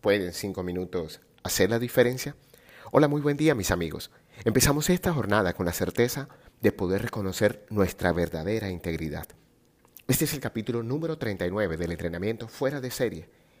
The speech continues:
el primer taller en formato podcasting de Religi Sass y Luis Gabriel Cervantes. Hoy completamos doscientos días ininterrumpidos compartiendo un mensaje de cinco minutos con todos los amigos que amablemente nos escuchan cada mañana.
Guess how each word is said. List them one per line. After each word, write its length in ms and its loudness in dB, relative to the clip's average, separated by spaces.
el 100 2
primer 260 0
taller 260 0
en 60 -2
formato 440 -4
podcasting 580 -2
de 80 -10
Religi 440 -4
Sass 400 -6
y 100 2
Luis 200 2
Gabriel 300 -2
Cervantes. 580 -8
Hoy 80 2
completamos 640 -4
doscientos 680 -2
días 380 -2
ininterrumpidos 1000 -2
compartiendo 500 -2
un 80 -4
mensaje 400 -4
de 100 -2
cinco 360 -6
minutos 520 -8
con 240 0
todos 300 -6
los 160 -8
amigos 420 -6
que 140 -4
amablemente 580 -2
nos 180 -6
escuchan 500 -6
cada 240 6
mañana. 380 -6